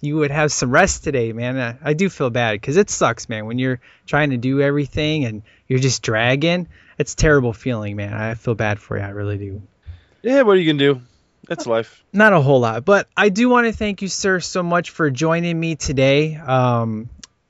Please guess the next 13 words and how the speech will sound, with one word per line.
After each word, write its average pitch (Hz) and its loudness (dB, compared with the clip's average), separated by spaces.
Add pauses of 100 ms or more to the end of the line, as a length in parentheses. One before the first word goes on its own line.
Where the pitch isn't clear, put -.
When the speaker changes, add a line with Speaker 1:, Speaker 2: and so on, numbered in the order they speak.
(380)
Speaker 1:
I 147 4
guess 180 4
I 190 2
should - -4
kinda 180 -2
get 151 0
into 208 -2
this 160 -2
a 139 -6
little 120 -2
bit. 135 -2 (360)
Uh, 117 0 (280)
Jameson 180 2